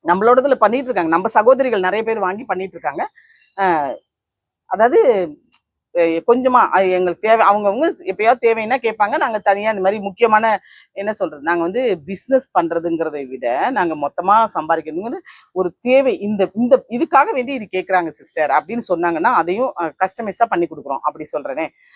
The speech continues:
அந்த மாதிரி நாங்க அவசரம், அதுல வந்து நம்மளுக்கு தனியா ஒண்ணு பண்ணிடுறதுல ரொம்ப கஷ்டமான வேலை தான். ஆனா அது அந்த சைடுல நம்ம ஒரு நோய் குணமாகுது,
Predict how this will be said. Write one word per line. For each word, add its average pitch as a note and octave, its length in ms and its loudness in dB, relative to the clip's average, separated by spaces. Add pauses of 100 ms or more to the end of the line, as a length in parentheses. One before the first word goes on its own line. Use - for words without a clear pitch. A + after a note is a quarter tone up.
(100)
அந்த A3 140 2
மாதிரி B3 220 4
நாங்க F#3+ 220 2
அவசரம், F3+ 360 2
அதுல F#3+ 240 2
வந்து G#3 260 0
நம்மளுக்கு F#3+ 400 0
தனியா G3 380 2
ஒண்ணு F3+ 200 -2
பண்ணிடுறதுல G3+ 580 -2
ரொம்ப A3 180 -6
கஷ்டமான A#3 440 -2
வேலை D#3+ 200 0
தான். C3+ 160 -4
ஆனா G3+ 160 4
அது F3+ 120 2
அந்த G3 300 0
சைடுல A#3 280 0
நம்ம B3 280 0
ஒரு F3+ 200 0
நோய் A3 360 2
குணமாகுது, F3 460 -2